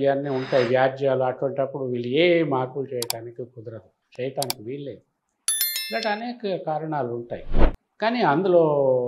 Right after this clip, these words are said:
ఉండాలి, తప్పదు. ఇకనే ఆ వాస్తు దోషాల వల్ల వీళ్ళు సఫర్ అవుతూనే ఉంటారు. It is very common, చాలా కేసెస్‌లో ఇట్లా ఉంటుంది. అయితే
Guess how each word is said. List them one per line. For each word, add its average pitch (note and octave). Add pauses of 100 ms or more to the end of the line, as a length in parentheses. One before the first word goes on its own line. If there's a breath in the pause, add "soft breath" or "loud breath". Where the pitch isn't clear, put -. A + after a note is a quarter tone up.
(280)
ఉండాలి, E3
తప్పదు. - (880)
ఇకనే A3+
ఆ - (120)
వాస్తు F#3 (100)
దోషాల F#3
వల్ల F3 (440)
వీళ్ళు C#3
సఫర్ C3+
అవుతూనే C3+
ఉంటారు. - (200)
It C#3
is - (140)
very F3 (160)
common, C3+ (300)
చాలా C3 (640)
కేసెస్‌లో D#3+
ఇట్లా A#2 (100)
ఉంటుంది. - (760)
అయితే A3